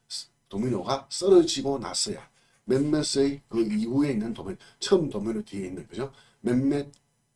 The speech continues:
어, 으로 쓰러지고 나서야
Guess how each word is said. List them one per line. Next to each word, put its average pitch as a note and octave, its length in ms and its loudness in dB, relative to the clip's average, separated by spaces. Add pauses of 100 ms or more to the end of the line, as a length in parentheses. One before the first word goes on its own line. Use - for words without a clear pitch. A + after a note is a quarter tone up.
어, E2 220 -20 (1120)
으로 C#3 160 4
쓰러지고 C3 500 2
나서야 F2+ 540 -8